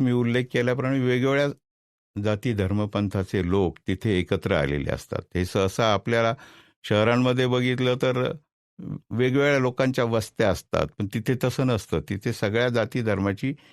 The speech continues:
एकच का-, उद्देशाने, कामाच्या निमित्ताने आलेली लोक एकत्र येतात. त्यामुळे त्यांच्या चालीरीती, त्यांच्या परंपरा, त्यांचे सण उत्सव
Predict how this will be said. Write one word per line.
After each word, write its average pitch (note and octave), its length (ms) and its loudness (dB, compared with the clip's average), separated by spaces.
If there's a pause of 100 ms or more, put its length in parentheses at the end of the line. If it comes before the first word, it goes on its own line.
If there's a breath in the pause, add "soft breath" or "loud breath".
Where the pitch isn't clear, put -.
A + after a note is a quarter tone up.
(220 loud breath)
एकच B2+ 380 0
का-, - 260 -2 (800)
उद्देशाने, B2+ 800 0
कामाच्या A#2 760 0
निमित्ताने A#2 600 0
आलेली G#2+ 480 0
लोक G2 240 -4
एकत्र F#2+ 400 -2
येतात. E2 300 0 (480 loud breath)
त्यामुळे D#3 240 2
त्यांच्या C#3+ 360 2
चालीरीती, A#2 720 0
त्यांच्या A2+ 320 -2
परंपरा, G2 880 0
त्यांचे G2+ 300 -2
सण A#2 280 -2
उत्सव F2+ 600 -2